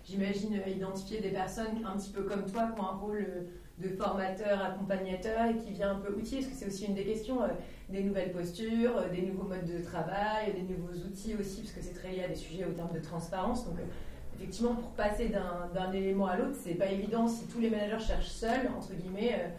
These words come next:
ça, il y a beaucoup d'inertie qui peut se générer. Donc, comment est-ce qu'on arrive aussi à, à accompagner cette démarche ?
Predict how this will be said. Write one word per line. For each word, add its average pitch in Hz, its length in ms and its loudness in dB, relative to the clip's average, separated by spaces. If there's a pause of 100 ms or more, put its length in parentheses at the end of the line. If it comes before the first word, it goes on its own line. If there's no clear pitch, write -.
(340)
ça, 190 120 -4
il 175 60 2
y 175 40 4
a 175 40 4
beaucoup 175 200 -2
d'inertie 196 480 -2 (100)
qui 185 60 -10 (100)
peut 170 140 -4
se 175 100 -4
générer. 175 300 0
Donc, 180 180 0
comment 190 200 -4
est-ce 185 180 -6
qu'on 170 180 -4
arrive 190 240 -2
aussi - 280 -2
à, 175 320 0 (200)
à 190 120 2
accompagner 208 420 2
cette 196 220 -2
démarche ? 214 360 0